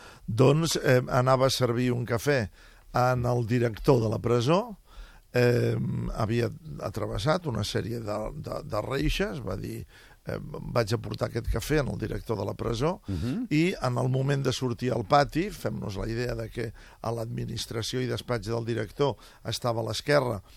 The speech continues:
Speaker 1: i la porta de sortida al carrer Entença estava a la dreta,
Speaker 2: Mhm.
Speaker 1: amb un guàrdia, naturalment. Al pati, un cop més, estava ple de gent, advocats, parents, coneguts, que venien a visitar reclusos, estaven a punt d'entrar,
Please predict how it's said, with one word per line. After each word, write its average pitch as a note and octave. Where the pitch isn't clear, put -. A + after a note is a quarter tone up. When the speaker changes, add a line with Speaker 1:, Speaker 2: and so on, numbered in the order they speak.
Speaker 1:
i C3
la B2
porta C#3+
de B2
sortida C#3
al B2+
carrer A#2+
Entença B2
estava G#2+
a G2+
la G#2
dreta, C#3
Speaker 2:
Mhm. A#2
Speaker 1:
amb C3
un D2+
guàrdia, F#2+
naturalment. G2+
Al B2+
pati, D#3+
un D3
cop B2
més, C#3
estava B2
ple A#2
de A#2
gent, C3+
advocats, A2+
parents, A#2
coneguts, A#2
que B2+
venien A#2
a A#2
visitar G#2+
reclusos, E3
estaven -
a -
punt A2
d'entrar, B2